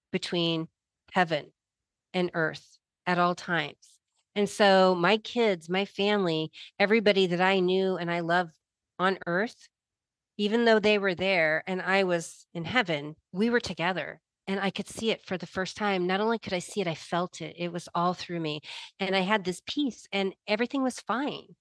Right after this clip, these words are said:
And so I had no desire to physically go back there at the time because I knew for the first time I was home.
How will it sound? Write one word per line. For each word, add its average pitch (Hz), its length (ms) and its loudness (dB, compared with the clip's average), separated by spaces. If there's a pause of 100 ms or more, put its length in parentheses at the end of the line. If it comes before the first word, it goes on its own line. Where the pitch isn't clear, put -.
(280)
And 208 140 -2
so 220 480 4
I 214 160 2
had 233 440 2
no 190 360 0
desire 175 720 -2 (300)
to 185 200 -2
physically 170 540 -6
go 165 140 2
back 165 280 2 (100)
there 147 160 -2
at 151 160 -4
the 160 80 -10
time 160 380 -4
because 190 320 -2
I 185 120 0
knew 190 400 2
for - 140 -16
the 170 80 -8
first - 340 -4
time 160 380 -2
I 170 120 0
was 160 160 -6
home. 151 300 -6